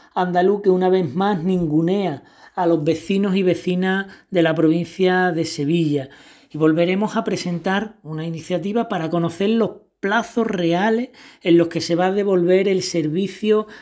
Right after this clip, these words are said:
a estas tres barriadas de Cama, La Pañoleta, El Carambolo y Coca de la Piñera, de forma que puedan acudir los vecinos a sus centros de salud y no tengan que continuar sufriendo los desplazamientos, las colas y las incomodidades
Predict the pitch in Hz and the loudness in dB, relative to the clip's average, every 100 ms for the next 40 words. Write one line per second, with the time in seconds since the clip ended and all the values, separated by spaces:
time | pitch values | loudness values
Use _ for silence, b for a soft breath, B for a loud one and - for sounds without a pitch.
0 | B 180 170 220 214 196 196 170 185 175 | B -2 0 -2 -4 -2 -2 0 0 0
1 | 180 180 175 160 185 269 196 147 135 151 | 0 2 0 -2 0 0 0 -4 -6 -6
2 | 151 151 170 185 214 190 175 151 151 180 | -6 -2 0 0 0 -2 -4 -2 0 2
3 | 214 220 190 - 170 180 202 208 B B | 4 4 2 0 -2 -2 -6 -8 B B
4 | - 170 165 165 156 190 170 135 B B | -2 0 0 -2 -2 -2 -4 -6 B B
5 | - 160 160 196 208 247 277 - _ _ | 0 0 2 0 2 0 -2 -12 _ _
6 | - 165 175 190 226 220 170 175 240 233 | -4 -2 0 0 0 0 4 4 4 2
7 | 151 165 180 196 196 196 170 160 175 185 | 0 -2 -2 -2 -2 -2 -4 -4 -4 -2
8 | 185 180 180 175 190 240 208 180 190 214 | -2 -2 -2 -2 0 0 0 -2 -2 -4
9 | 196 180 170 156 170 156 170 214 254 B | -2 -2 -2 -2 -2 -2 -2 -2 -6 B
10 | B - 156 160 175 196 208 180 165 170 | B 0 0 2 2 2 2 2 0 -2
11 | 170 165 156 165 196 202 214 196 - - | -4 -4 -6 -4 -4 0 -2 -2 -8 -4
12 | 180 202 214 202 185 156 156 151 156 151 | 0 2 2 0 -2 -2 -4 -4 -2 0
13 | 160 180 190 196 | 0 2 0 -2